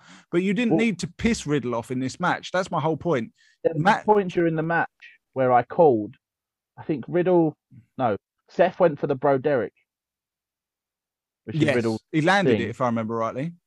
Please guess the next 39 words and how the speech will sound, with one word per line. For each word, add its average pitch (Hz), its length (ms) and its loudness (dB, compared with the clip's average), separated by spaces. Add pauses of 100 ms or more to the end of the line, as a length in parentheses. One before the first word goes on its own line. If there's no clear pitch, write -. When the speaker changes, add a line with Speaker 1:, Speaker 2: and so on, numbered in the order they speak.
(120)
Speaker 2:
And 143 180 2
then 143 160 4
I 151 220 4
said 135 320 -2
to 143 160 -6
my 120 140 -4
mate, 110 440 -4
"Riddle 139 300 0
wins 139 240 2
this - 200 -8
with 113 80 -8
the 92 80 -12
pedigree." - 480 -12 (540)
Speaker 1:
Yeah. 131 300 0
<laughs> - 60 -12
Speaker 2:
I 139 760 -6 (280)
was 117 160 -12
convinced. 139 500 0 (800)
And 131 140 0
obviously 131 240 -2
then 123 240 0
the 120 80 0
rest 117 240 -2
showed 120 160 -4
out 104 140 0
and 117 100 -2
I 120 40 2
was 104 140 -6
wrong. 139 240 -2 (480)
Speaker 1:
Yeah. 120 300 -2 (300)
Speaker 2:
But - 100 -12 (100)
I 143 60 4
thought 147 320 2
Riddle's 143 320 0
winning 147 220 -2
this 107 160 -10
with 120 80 -14
the 113 80 -10
pedigree. 117 420 -4